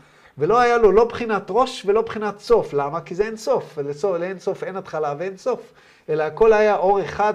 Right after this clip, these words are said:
פשוט שווה בהשוואה אחת, והוא הנקרא אור אין סוף. אז בואו נראה איך זה מתאים לנו למה שאנחנו מכירים, זה כמובן מאוד מאוד מתאים. אז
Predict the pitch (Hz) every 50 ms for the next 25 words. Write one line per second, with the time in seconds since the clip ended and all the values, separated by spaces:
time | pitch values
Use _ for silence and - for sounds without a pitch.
0 | - - - 156 143 - - 220 220 - - - 165 147 143 175 208 208 185 185
1 | 160 143 - 147 156 165 185 190 175 156 - - 202 208 220 214 220 - _ _
2 | _ _ _ _ _ _ _ - 123 139 185 202 196 190 175 156 143 175 185 202
3 | 208 202 - - 156 165 170 156 - - 156 160 160 156 151 - - - 117 113
4 | 113 117 113 113 - - - _ _ _ _ - - - - - _ _ - 123
5 | 123 123 131 160 190 190 190 180 165 180 185 180 175 170 170 - 170 160 147 147
6 | 147 175 175 165 165 156 151 147 139 139 135 151 156 147 - 131 131 139 139 -
7 | 143 127 123 123 - - 113 104 107 113 139 185 220 208 156 143 147 135 120 117
8 | 131 139 135 131 127 131 135 131 127 123 117 110 113 117 - 196 220 254 247 -
9 | - - - - - - - - 139 151 147 127 123 -